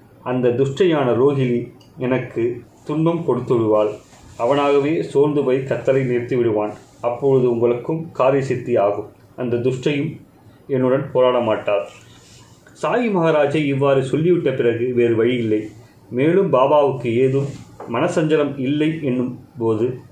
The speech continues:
நாம் புகார் செய்ய என்ன முகாந்திரம் இருக்கிறது? ஏற்கனவே ரோஹில்லாவுக்கு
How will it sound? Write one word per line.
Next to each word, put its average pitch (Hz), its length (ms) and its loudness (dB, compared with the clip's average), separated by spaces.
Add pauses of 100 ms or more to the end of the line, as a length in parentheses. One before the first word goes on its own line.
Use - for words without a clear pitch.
(140)
நாம் 143 440 0
புகார் 165 340 -2
செய்ய 135 260 -2
என்ன 135 400 -2 (200)
முகாந்திரம் 131 420 0
இருக்கிறது? 113 560 -2 (460)
ஏற்கனவே 139 520 0
ரோஹில்லாவுக்கு 135 760 2